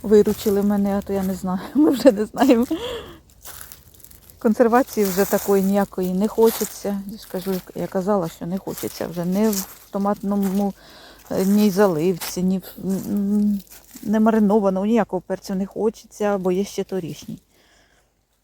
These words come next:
Паприкашу вже назакривали чотири чи п'ять норм, різних соусів з перцем також, солодкий перець чилі також.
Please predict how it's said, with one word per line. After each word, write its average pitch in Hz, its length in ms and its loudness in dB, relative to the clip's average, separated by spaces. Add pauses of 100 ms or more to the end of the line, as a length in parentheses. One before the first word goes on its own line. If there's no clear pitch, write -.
(2250)
Паприкашу 226 640 0
вже 175 180 -2
назакривали 185 760 0
чотири 185 400 -4
чи - 140 -10
п'ять 185 340 -2
норм, 180 400 -2
різних 208 380 4
соусів 208 460 4
з - 80 -14
перцем 175 460 -6
також, 202 500 -2
солодкий 196 600 -6
перець 196 560 -4
чилі 196 540 -2
також. 190 540 -10